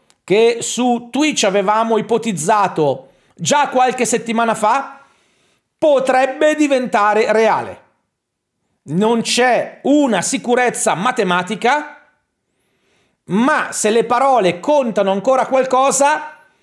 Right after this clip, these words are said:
è come se giocando a poker Jake Paul avesse mostrato a tutti la sua mano.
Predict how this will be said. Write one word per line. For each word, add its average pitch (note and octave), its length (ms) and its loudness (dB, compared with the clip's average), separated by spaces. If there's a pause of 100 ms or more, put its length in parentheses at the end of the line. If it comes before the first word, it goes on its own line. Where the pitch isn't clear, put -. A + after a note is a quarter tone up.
(400)
è G3 120 0
come C#4+ 260 0
se C4 160 -2
giocando A3 560 0
a A#3+ 40 0
poker B3+ 840 0
Jake C#4 460 -2
Paul C4 640 0
avesse B3 520 0
mostrato A3+ 580 0
a A3 140 -2
tutti D#4 460 -2
la A#3+ 160 0
sua B3 260 0
mano. C3+ 600 -4